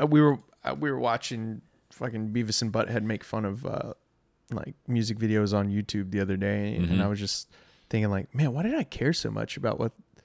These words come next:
Speaker 1: these fictional
Speaker 2: Yeah.
Speaker 1: characters thought?"
Speaker 2: Yeah.
Speaker 1: <laughs>
Speaker 2: You, you know what's funny? That was my introduction to Jawbox, was
Speaker 1: Oh,
Speaker 2: Beavis
Speaker 1: really?
Speaker 2: and Butthead, 'cause I watched the Savory video,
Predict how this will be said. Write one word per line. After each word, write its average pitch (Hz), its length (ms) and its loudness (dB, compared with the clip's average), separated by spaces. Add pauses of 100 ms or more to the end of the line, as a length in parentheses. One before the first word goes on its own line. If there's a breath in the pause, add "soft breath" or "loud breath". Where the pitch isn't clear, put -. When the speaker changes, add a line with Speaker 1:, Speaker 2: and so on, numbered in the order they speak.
(200 soft breath)
Speaker 1:
these 113 240 -2 (300)
fictional 135 420 0
Speaker 2:
Yeah. - 140 2
Speaker 1:
characters 139 300 2
thought?" - 280 0 (220)
Speaker 2:
Yeah. 381 260 4
Speaker 1:
<laughs> 277 400 12 (240)
Speaker 2:
You, - 380 -2
you 165 80 4
know 190 100 6
what's 175 240 6
funny? 180 640 4 (480)
That 117 580 2
was 117 260 2
my 107 200 0
introduction 95 540 -2
to 73 80 -8
Jawbox, 78 840 -6
was - 140 -4
Speaker 1:
Oh, 196 140 10
Speaker 2:
Beavis 147 100 8
Speaker 1:
really? 202 280 10
Speaker 2:
and 80 140 2
Butthead, 69 340 -6
'cause 90 160 -2
I 95 60 4
watched 92 380 2
the 92 80 -2
Savory 85 640 -2
video, 69 640 -8